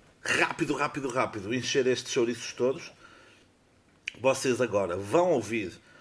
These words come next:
áudios do primeiro e do segundo dia em Veneza, tá bem? Do primeiro porque, hum, eu quando lancei o último episódio, efetivamente era o primeiro dia,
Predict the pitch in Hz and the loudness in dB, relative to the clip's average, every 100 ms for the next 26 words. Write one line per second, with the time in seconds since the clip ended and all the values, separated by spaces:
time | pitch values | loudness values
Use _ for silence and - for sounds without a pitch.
0 | - _ - 123 117 104 87 - - - | -20 _ 0 2 2 0 -6 -8 -14 -20
1 | _ _ _ _ _ _ _ - 139 131 | _ _ _ _ _ _ _ -10 -4 0
2 | 123 110 92 92 - 156 151 170 - 120 | 2 2 0 -4 -6 -4 0 0 -2 -8
3 | 107 98 95 82 - - _ _ 110 117 | -8 -8 -8 -8 -12 -18 _ _ -6 -6
4 | 95 90 85 82 90 92 82 82 - - | -6 -10 -10 -10 -10 -10 -12 -14 -14 -6
5 | 127 127 120 131 135 135 135 135 117 131 | -4 -2 -2 0 2 0 -2 -6 -6 -6
6 | 131 135 131 131 - 117 117 135 123 120 | -6 -6 -8 -8 -4 -2 -2 0 0 0
7 | 117 120 - 120 117 120 110 113 101 113 | -4 -4 0 0 0 -4 -10 -8 -4 -2
8 | 113 120 120 - - - _ _ _ _ | -2 -6 -10 -20 -20 -20 _ _ _ _
9 | _ _ - 107 113 110 110 113 101 127 | _ _ -12 -4 -4 -2 -4 -4 -2 0
10 | 123 113 110 104 98 113 123 | 0 -2 -6 -6 -6 -4 -2